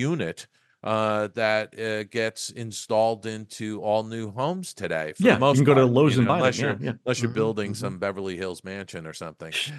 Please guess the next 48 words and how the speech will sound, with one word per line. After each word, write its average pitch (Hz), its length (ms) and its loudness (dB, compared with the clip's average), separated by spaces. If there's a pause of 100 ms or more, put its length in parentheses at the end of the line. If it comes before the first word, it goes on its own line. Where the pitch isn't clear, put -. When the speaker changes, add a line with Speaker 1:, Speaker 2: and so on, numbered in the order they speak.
(100)
Speaker 1:
you 98 120 -2
know, 90 80 0
Speaker 2:
And 127 200 8
I 143 40 10
love 147 200 8
Speaker 1:
so - 60 6
Speaker 2:
the, 131 280 12
uh, - 60 2
I - 40 4
love 165 140 8
the 156 100 8
observation 131 480 2
that 104 100 0
you 98 100 2
made 101 300 2
about, 95 500 -2
uh, 95 180 -2
this 95 200 -6
type 101 200 -4
of 101 120 -8
construction 101 440 -4
for 98 120 -4
bathrooms, 95 500 -4
that 98 140 0
it 104 160 -6
minimizes 110 760 4
the 107 100 2
number 98 240 2
of 87 100 -8
seams 117 680 2 (320)
and 107 140 -2
therefore 107 280 2
the 104 100 2
number 101 260 0
of 92 140 -8
leaks, 120 280 -2
but 120 140 2
it's 110 140 -2
also 190 260 0
easier 127 320 2
to 110 140 2
clean. 160 480 2 (640)
So - 160 6
it's 151 100 2
not - 120 4
like 160 120 6
Speaker 1:
Absolutely. 196 200 4 (100)
Speaker 2:
they, - 60 -10